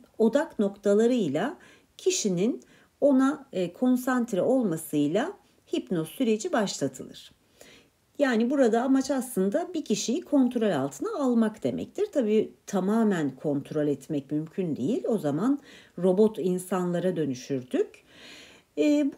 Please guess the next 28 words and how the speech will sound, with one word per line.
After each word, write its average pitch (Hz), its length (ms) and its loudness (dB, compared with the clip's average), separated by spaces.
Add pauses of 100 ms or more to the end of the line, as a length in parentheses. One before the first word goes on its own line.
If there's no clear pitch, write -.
kişiye 220 680 2
çeşitli - 480 -4
sorular 247 580 4
yöneltilir. 131 840 -2
Yani 233 440 0
burada 262 300 2
tabii 254 220 0
herkes 247 600 -2
hipnoz 226 560 0 (120)
olabilir 196 540 4
diye 180 220 0
bir 156 60 -6
şey 156 280 0
yok. 220 220 0
Genellikle 254 760 0 (360)
ikna 277 540 2
olmaya 196 600 4
yatkın, 170 560 -2
telkine 196 640 -2
açık - 360 -6
olan 147 240 0
insanlarda 160 680 -2
hipnoz 254 520 -4 (560)
daha 302 220 2
başarılı 170 540 0
bir 269 120 2
yöntem 214 600 2
diyebiliriz. 180 720 0